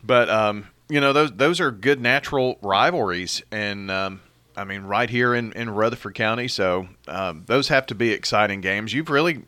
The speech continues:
I mean, Shelbyville, um, boy, they've really come on strong, had a great playoff run a few years ago, so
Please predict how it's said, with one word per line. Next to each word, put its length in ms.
I 60
mean, 360
Shelbyville, 800
um, 500
boy, 320
they've 220
really 220
come 200
on 140
strong, 480
had 220
a 40
great 280
playoff 400
run 180
a 20
few 200
years 260
ago, 300
so 300